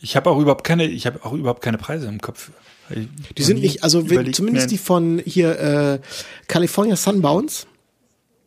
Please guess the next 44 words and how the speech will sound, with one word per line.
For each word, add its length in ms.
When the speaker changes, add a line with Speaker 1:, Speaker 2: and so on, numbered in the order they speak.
Speaker 1:
Mhm. 320
Speaker 2:
die 80
sind 280
nicht, 400
äh, 280
die 120
sind 200
nicht 120
so 80
ganz 220
ohne, 300
die 120
Teile. 340
Speaker 1:
Ja, 120
kann 80
ich 60
mir 120
vorstellen. 540
Speaker 2:
Ja. 200
Ich 140
meine, 220
beim, 400
äh, 200
äh, 600
man 160
kann 160
ja 80
noch 120
mal 200
zu 180
unseren, 760
äh, 120
zu 160
unseren 360
artverwandten 1120
Kollegen 680
der, 400
äh, 60
f-, 280
f-, 140
in 160
der 140
Filmbranche 560
gucken 480